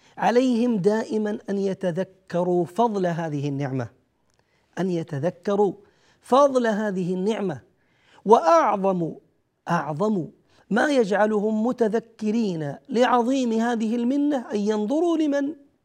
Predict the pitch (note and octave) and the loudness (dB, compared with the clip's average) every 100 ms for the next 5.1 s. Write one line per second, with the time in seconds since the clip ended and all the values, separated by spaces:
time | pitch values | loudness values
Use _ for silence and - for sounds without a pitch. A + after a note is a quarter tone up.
0 | _ _ _ _ _ - E4+ F#4 A#3+ F#3+ | _ _ _ _ _ -4 -2 0 0 -2
1 | D#3+ - - _ _ _ - E3+ G3+ F3 | -2 -6 -14 _ _ _ -8 -2 0 -2
2 | - _ _ - - G4+ F#4 C4 G3 E3 | -8 _ _ -10 2 4 4 2 0 -4
3 | - - - F#3+ D#3+ D3+ D#3+ F3+ D3 C3 | -8 -18 -6 -4 -4 -4 -4 -4 -6 -10
4 | - _ _ - F3+ D3+ D3 C#3+ - C3+ | -12 _ _ -8 -6 -6 -8 -12 -10 -10